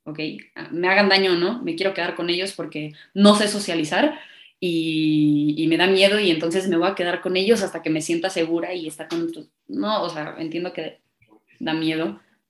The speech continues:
porque, pues sí, estuvimos prácticamente un año y medio sin salir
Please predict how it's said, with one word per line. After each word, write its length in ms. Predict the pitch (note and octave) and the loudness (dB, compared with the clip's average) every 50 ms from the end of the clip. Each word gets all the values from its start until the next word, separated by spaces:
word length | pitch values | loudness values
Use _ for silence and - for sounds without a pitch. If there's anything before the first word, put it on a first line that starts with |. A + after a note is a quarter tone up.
| _ - | _ -8
porque, 240 | - D#3 D3+ D#3+ D#3 | -8 -6 -4 -6 -6
pues 160 | D#3+ D3+ D3+ | -6 -6 -4
sí, 140 | F3 E3 D#3+ | -2 -2 -2
estuvimos 460 | D#3 D#3 - D#3+ D#3 D#3 D#3+ D#3+ - | -2 -2 -2 -2 0 0 -2 -4 -6
prácticamente 800 | - D3+ D3+ - D3+ - D#3 D#3 D#3 D#3 D3+ D3+ D#3 D3+ D3+ - _ _ _ _ _ _ _ | -8 -8 -8 -8 -6 -4 -2 -2 -2 -2 -2 -4 -6 -6 -6 -10 _ _ _ _ _ _ _
un 160 | - E3 E3+ | -2 0 0
año 140 | E3 E3 E3 | 2 4 4
y 80 | E3 E3 | 4 4
medio 480 | D#3+ D#3+ D#3+ D#3+ D#3+ E3 E3 E3+ - _ _ _ | 2 2 0 0 0 0 -2 -4 -8 _ _ _
sin 240 | _ - - E3+ D#3+ | _ -6 -6 -4 -4
salir 500 | D#3 D#3 D3+ D#3 D#3 D#3+ E3 E3 - _ | -4 -4 -4 -4 -4 -4 -6 -8 -14 _